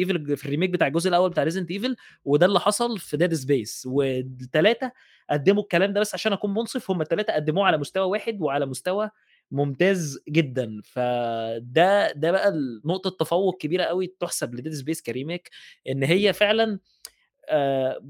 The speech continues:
م-، مش محتاجة إنك تلعب الجزء الأول عشان تقارن أو مش محتاجة، لأ، لو أنت ما لعبتش الجزء الأول، طَب أنا بقى هادّيك ال-، التجربة بشكل أحسن من الجزء الأول، فبالتالي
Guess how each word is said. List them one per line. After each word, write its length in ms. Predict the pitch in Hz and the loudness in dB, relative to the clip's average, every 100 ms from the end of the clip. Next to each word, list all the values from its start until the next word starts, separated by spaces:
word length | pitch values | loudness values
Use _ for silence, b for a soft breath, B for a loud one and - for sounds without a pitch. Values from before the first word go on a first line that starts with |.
| - _ | -20 _
م-، 680 | 151 139 139 135 135 131 135 | -4 0 0 0 0 -2 0
مش 200 | 151 165 | -2 -2
محتاجة 320 | 151 - 220 | -2 2 4
إنك 340 | 202 156 - - - | 4 0 -2 -10 0
تلعب 260 | 214 - | 2 4
الجزء 280 | 160 202 190 | 2 0 0
الأول 260 | 180 190 202 | 0 2 2
عشان 260 | 143 143 | 2 -4
تقارن 400 | 127 135 185 190 | -4 0 0 0
أو 120 | 135 131 | -4 -6
مش 160 | 127 | -8
محتاجة، 240 | 127 175 180 | -6 -2 0
لأ، 140 | 175 147 | 0 2
لو 160 | 156 | 2
أنت 140 | 214 202 | 4 4
ما 80 | |
لعبتش 300 | 180 214 214 | 4 2 -2
الجزء 220 | 175 208 214 | -2 -2 0
الأول، 440 | 202 262 285 269 b b b b _ | -2 0 0 -2 b b b b _
طَب 180 | 160 156 | 6 8
أنا 140 | 208 | 6
بقى 140 | 220 220 | 6 2
هادّيك 640 | 196 147 147 208 - 165 | 0 -4 -6 -6 -4 -2
ال-، 340 | 147 139 135 | 0 -2 -2
التجربة 840 | 135 135 151 147 160 147 226 269 269 | 0 0 -2 -2 -2 2 2 2 -2
بشكل 380 | 160 180 208 196 | -2 -4 -2 -2
أحسن 320 | 127 - 180 | -2 -2 -6
من 80 | 147 | -4
الجزء 260 | 143 160 | -4 -2
الأول، 360 | 165 151 135 107 | 0 0 0 -4
فبالتالي 680 | - 127 135 - 220 247 | -6 -4 -2 0 0 0